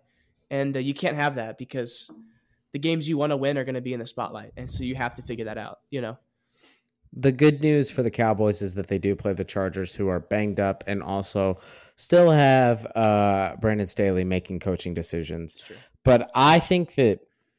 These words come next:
Speaker 2: I don't know if this has been said by a lot of people before, but I think that the Cowboys are just the N F C version of the Chargers. They're a team, we fall in love with their roster every single year. They do have a worse quarterback. I think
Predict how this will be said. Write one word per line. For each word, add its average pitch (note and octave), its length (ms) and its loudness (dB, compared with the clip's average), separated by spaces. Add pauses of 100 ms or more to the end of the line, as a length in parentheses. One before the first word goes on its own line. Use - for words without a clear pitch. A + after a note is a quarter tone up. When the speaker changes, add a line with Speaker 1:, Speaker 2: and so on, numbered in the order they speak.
(140)
Speaker 2:
I G#2 160 2
don't A2 120 0
know F#2+ 120 -4
if F2 100 -8
this F#2 160 -4
has F2 120 -6
been E2+ 180 -8
said F2+ 280 -4
by E2 260 -8 (800)
a A2 100 0
lot G#2 180 4
of G2 100 -2
people G2+ 280 -2
before, F#2+ 600 -2
but G#2+ 240 2 (160)
I C#3 160 6
think D#3+ 240 0
that A2 140 -2 (260)
the A2 100 0
Cowboys G2 540 0
are F2 40 -6
just F#2+ 240 -8
the G2+ 160 -12
N G2+ 80 -8
F G2 120 -12
C F#2+ 160 -10
version E2 340 -14
of E2 100 -14
the - 60 -14
Chargers. - 500 -16 (320)
They're G2+ 140 4
a F#2+ 60 2
team, G2 320 -2
we F#2+ 80 -2
fall F#2 280 -6
in G2+ 80 -6
love G2+ 160 -4
with G#2 120 -4
their A2+ 120 0
roster F#2 560 -6
every G2 220 -4
single F#2 280 -6
year. F2 360 -8
They G2 80 -2
do A2 100 2
have G#2+ 180 0
a F#2+ 60 -2
worse D#2 240 -8
quarterback. F2 460 -8
I F#2+ 60 -8
think F#2 220 -8